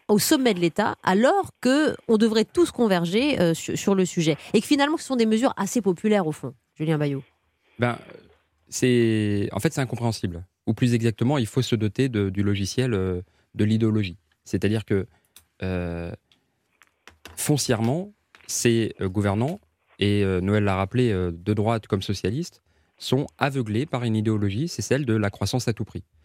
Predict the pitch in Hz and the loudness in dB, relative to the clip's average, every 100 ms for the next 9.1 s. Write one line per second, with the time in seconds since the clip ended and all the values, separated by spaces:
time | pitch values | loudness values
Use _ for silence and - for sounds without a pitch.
0 | _ _ - 104 123 117 104 92 90 - | _ _ -4 0 2 2 0 0 -2 -6
1 | _ _ _ 95 87 - 120 - 117 117 | _ _ _ -6 -4 0 -2 0 -2 0
2 | 156 160 147 131 120 - 110 113 120 170 | 0 0 -4 0 0 0 -6 0 0 -2
3 | _ _ _ _ - 123 127 - 101 117 | _ _ _ _ -2 0 0 -4 0 0
4 | 139 117 - 95 98 104 117 117 117 110 | 2 -2 -2 0 2 2 2 2 2 2
5 | 113 95 92 104 - 98 104 95 95 - | 2 -2 -4 -4 -4 -6 -4 -4 -2 0
6 | 98 135 - _ _ _ 107 110 - 101 | 0 0 -4 _ _ _ 0 0 -2 0
7 | 113 104 101 98 113 110 92 90 - 104 | 2 2 0 0 0 0 0 -4 -6 -4
8 | 107 104 92 92 90 90 - 90 110 139 | -2 0 -2 -2 -4 -4 -6 -4 -2 -2